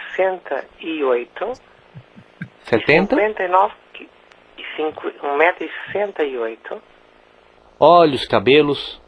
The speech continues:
Speaker 1: Tudo castanho.
Speaker 2: Estranho.
Speaker 1: Castanho, castanho.
Speaker 2: Você conhece algum ator brasileiro?
Speaker 1: Todos.
Speaker 2: Qual um ator brasileiro que você gosta?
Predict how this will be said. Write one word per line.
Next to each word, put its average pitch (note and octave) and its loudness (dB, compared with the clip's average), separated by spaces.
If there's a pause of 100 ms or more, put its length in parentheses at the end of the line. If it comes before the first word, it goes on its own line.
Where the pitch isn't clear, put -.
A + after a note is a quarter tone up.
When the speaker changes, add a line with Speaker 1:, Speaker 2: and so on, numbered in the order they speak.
(1000)
Speaker 1:
Tudo C4 -4
castanho. - 0 (960)
Speaker 2:
Estranho. C3+ 0 (1000)
Speaker 1:
Castanho, E3 2 (100)
castanho. D3+ 0 (880)
Speaker 2:
Você G3+ 6
conhece F#3 4
algum C3+ 4
ator C3 4
brasileiro? G#2+ 2 (720)
Speaker 1:
Todos. F#3+ 8 (640)
Speaker 2:
Qual B3+ 8
um F#3 6
ator C#3+ 4
brasileiro A2+ 4
que A#2 -2
você G#2+ 0
gosta? F#2+ 2